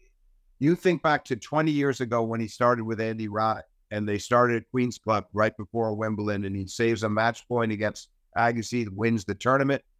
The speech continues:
semis of Wimbledon, loses to a top of the line Federer, and next thing you know,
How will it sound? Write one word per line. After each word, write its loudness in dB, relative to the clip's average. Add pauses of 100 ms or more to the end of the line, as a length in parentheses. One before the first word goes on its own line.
semis 0
of -2
Wimbledon, -2
loses -6
to 0
a 0
top 2
of -8
the 0
line -2
Federer, 0
and -6
next -8
thing -2
you -2
know, 0